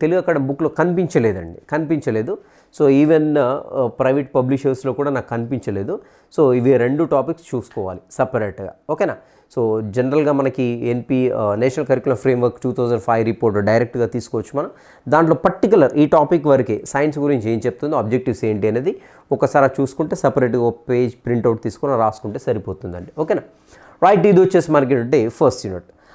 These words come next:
And ఇక్కడ సెకండ్ యూనిట్ చూడండి, ఎంటైర్గా డిఫరెంట్ అండి, కొత్తగా ఇంక్లూడ్ చేయబడ్డది సిలబస్లో, కొత్తగా ఇంక్లూడ్ చేయబడినటువంటి చాప్టర్. So సేమ్ మనం ఇంతకుముందు మ్యాథమెటిక్స్లో ఏవైతే చెప్పుకున్నామో, so understanding the children's ideas, so పిల్లల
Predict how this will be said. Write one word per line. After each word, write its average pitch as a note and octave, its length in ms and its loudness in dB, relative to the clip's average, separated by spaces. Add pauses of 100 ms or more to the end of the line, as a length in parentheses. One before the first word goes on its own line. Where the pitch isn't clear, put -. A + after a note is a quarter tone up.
(240)
And A3+ 180 2
ఇక్కడ A3 260 2
సెకండ్ G3+ 300 2
యూనిట్ F#3+ 240 2
చూడండి, C#3+ 260 0 (240)
ఎంటైర్గా F#3 500 2 (320)
డిఫరెంట్ D#3+ 400 -2
అండి, F#2+ 180 -6 (180)
కొత్తగా F#3+ 420 0
ఇంక్లూడ్ C#3+ 300 -2
చేయబడ్డది A2 480 0
సిలబస్లో, G2+ 420 -4 (720)
కొత్తగా F#3+ 360 4 (140)
ఇంక్లూడ్ D#3 380 2
చేయబడినటువంటి A#2+ 720 0 (120)
చాప్టర్. A2 500 0 (520)
So E3 60 -2 (120)
సేమ్ D#3+ 180 2 (100)
మనం C3 200 0
ఇంతకుముందు C#3 420 -2
మ్యాథమెటిక్స్లో C3+ 680 -2
ఏవైతే B2 340 -2
చెప్పుకున్నామో, C#3 580 -2 (480)
so - 40 -8 (100)
understanding E3 540 0
the E3+ 120 -6
children's C3+ 360 0 (100)
ideas, G2 340 -8 (540)
so C#3 80 0 (180)
పిల్లల F3 280 4